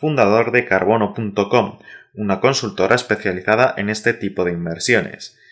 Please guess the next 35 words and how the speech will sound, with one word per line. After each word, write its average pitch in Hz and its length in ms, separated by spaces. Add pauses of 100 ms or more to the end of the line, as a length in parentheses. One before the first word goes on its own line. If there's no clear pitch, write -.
(540)
Este 104 320
nuevo 92 400
boom 160 260
de 156 100
las - 340
criptomonedas, 117 920
superior 120 520
al 98 160
que 95 140
ya 127 120
vivieron 107 420
en 110 140
dos 92 180
mil 110 160
diecisiete, 104 680 (260)
que 87 140
ya 107 80
está 104 260
provocando 123 540
consecuencias 110 760
un 139 200
tanto 147 260
inesperadas. 131 840 (640)
Una 151 240
de 120 120
ellas 147 380
es 135 160
la 143 80
escasez 135 760
de 101 80
algunos 131 440
modelos 104 600
de 98 60
ordenador 95 520
portátil 110 600